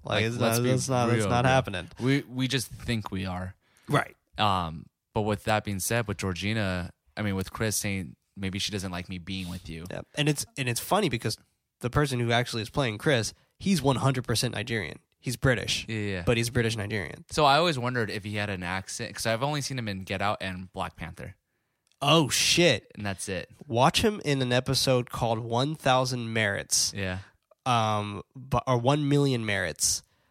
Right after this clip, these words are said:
Speaker 1: in Black Mirror.
Speaker 2: Okay.
Speaker 1: Or fifteen million Merits. That's what it's
Speaker 2: Okay,
Speaker 1: called.
Speaker 2: okay.
Speaker 1: Fifteen million Merits,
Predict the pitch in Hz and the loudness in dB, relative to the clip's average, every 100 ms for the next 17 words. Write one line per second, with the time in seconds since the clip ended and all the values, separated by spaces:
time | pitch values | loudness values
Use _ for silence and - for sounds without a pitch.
0 | _ _ - 120 117 110 104 - 90 - | _ _ -4 -2 0 2 0 -2 -12 -12
1 | - _ - 95 85 90 _ _ - - | -16 _ -10 -8 -8 -10 _ _ -12 0
2 | 180 180 165 135 110 - - - - 113 | 2 4 2 0 -4 -6 -10 -8 -6 -4
3 | 107 92 82 82 - 143 175 156 151 151 | -2 -4 -4 -2 0 2 2 2 2 2
4 | 135 107 104 - | 2 2 2 -2